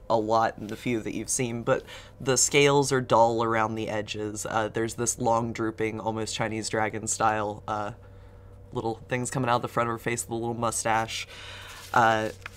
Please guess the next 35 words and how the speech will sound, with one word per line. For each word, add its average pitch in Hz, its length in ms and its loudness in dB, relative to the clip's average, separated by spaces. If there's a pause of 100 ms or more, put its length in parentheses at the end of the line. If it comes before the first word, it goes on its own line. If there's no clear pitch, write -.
(340)
she - 220 0
has 139 400 4
a 127 220 2
collection 123 800 0 (140)
of 110 240 -2
different, 113 560 -4
uh, 110 360 0
religious 117 800 -2
iconography 110 1000 -2
hanging 110 440 -2
off 107 280 0
of 104 140 -10
kind 120 220 -2
of 110 80 -4
a 107 60 -4
keychain 101 640 -6
situation 98 600 -4
hanging 104 260 -8
over 95 220 -8
her 101 40 -10
shoulder. 101 400 -2 (420)
It 156 200 2
looks 208 320 -2
like 175 260 0
at 143 80 2
any 139 160 0
given 123 240 0
moment 117 320 -2
she - 140 -4
could 113 140 -6
maybe 110 260 -2
pull 110 240 -2
up 98 140 -2
a 110 60 0
god 107 380 0